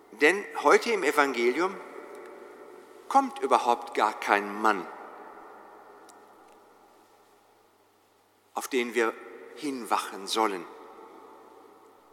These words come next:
Man merkt's eigentlich nur, ich hab's überhaupt erst diesmal gemerkt, ich hab's in früheren Jahren, ich predige ja schon öfter darüber, auch nie gemerkt. Vielleicht liegt's auch an der neuen Übersetzung, dass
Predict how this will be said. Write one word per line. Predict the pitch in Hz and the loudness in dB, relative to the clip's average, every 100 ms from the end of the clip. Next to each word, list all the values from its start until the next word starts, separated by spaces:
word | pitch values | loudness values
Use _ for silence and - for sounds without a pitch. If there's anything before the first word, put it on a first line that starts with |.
| _ _ _ _ - - - _ _ _ _ _ _ _ _ _ _ _ _ _ _ | _ _ _ _ -20 -20 -20 _ _ _ _ _ _ _ _ _ _ _ _ _ _
Man | 127 156 185 | -4 -2 2
merkt's | 247 - - | 0 0 -2
eigentlich | - 165 - - - - - - | 2 2 0 -6 -12 -16 -18 -10
nur, | 151 208 233 | -2 2 8
ich | 165 | 8
hab's | - | 8
überhaupt | 135 120 92 | 8 8 8
erst | 135 | 0
diesmal | - - 120 104 | 0 4 4 4
gemerkt, | 104 101 101 | 2 0 0
ich | 117 | -2
hab's | 104 107 | -4 -4
in | 95 | -4
früheren | - 117 101 104 | 0 0 0 4
Jahren, | 98 107 104 | 8 8 6
ich | 92 | -4
predige | - 107 95 | 0 0 2
ja | |
schon | 92 127 | 0 -2
öfter | 143 120 | 0 2
darüber, | 104 98 95 | 2 2 2
auch | 170 | 2
nie | 147 | 0
gemerkt. | 113 107 107 139 - - - - - - - - - | -2 0 6 6 4 -8 -12 -12 -12 -14 -16 -16 -12
Vielleicht | - 165 | -2 0
liegt's | 214 202 | 0 0
auch | 196 | 2
an | 185 | 4
der | 165 | 4
neuen | 165 185 190 | 6 4 4
Übersetzung, | - 143 139 202 - 160 214 - - - - - - - - - - - - - - - - - - - - - _ _ _ _ - | 2 2 4 2 0 0 0 -4 -14 -16 -16 -18 -18 -18 -20 -20 -20 -20 -20 -20 -20 -20 -20 -20 -20 -20 -20 -20 _ _ _ _ -2
dass | 156 - - | 0 0 -6